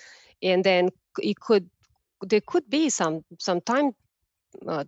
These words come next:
a time span, could be a time span, could be, like, over six months or eight months until the prospective student is, is, is ready. So I think from a system perspective, and speaking of data, the, the C R M, for example, mentioning C R M,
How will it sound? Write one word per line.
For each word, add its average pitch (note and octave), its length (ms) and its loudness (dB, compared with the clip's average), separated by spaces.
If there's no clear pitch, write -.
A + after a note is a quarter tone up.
a G3 80 -4
time D#4 240 2
span, - 440 -8
could F3+ 140 -10
be F3 80 -4
a E3+ 60 -2
time F#3+ 200 0
span, D3+ 360 -8
could E3 160 -16
be, E3 200 -6
like, D#3 240 -4
over D#3 220 -4
six - 280 -12
months A3 380 2
or D#3 140 -4
eight D#3+ 200 -8
months G#3 360 0
until E3 480 -6
the E3+ 320 0
prospective E3+ 440 -6
student D3+ 440 -8
is, - 420 -8
is, D#3+ 140 -8
is D#3 200 -8
ready. G3+ 360 -4
So G3 640 2
I F#3+ 120 -2
think D4 340 0
from G3 300 0
a F3+ 60 2
system B3+ 400 0
perspective, F3 560 -4
and D#3+ 120 -6
speaking G#3+ 380 -4
of D3 140 -6
data, F3+ 460 -2
the, E3 280 2
the F3 120 -2
C C4 200 0
R G#3+ 140 4
M, F#3+ 240 0
for D#3+ 140 -6
example, D#3+ 500 -2
mentioning E3+ 420 -2
C - 180 -4
R D#3 120 0
M, F#3+ 180 0